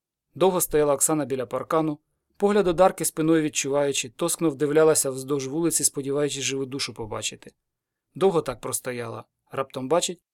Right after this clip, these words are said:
вздовж вулиці чоловік шкутильгає. Свитина на ньому драна та полатана.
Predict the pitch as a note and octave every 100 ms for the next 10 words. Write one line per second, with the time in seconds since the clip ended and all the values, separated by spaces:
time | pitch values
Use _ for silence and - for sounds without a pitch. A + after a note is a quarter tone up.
0 | _ _ D3 D3+ F#3+ A3 B3 A3 G3 F#3
1 | F3 C3 - - B2+ A2+ A2+ G#2+ A2+ _
2 | _ _ _ - - D3+ E3 A3+ E3+ D3+
3 | C#3+ C3+ C#3 F3+ F3 D#3+ D3 D3 C3+ A#2+
4 | A#2 A2 A2+ A#2+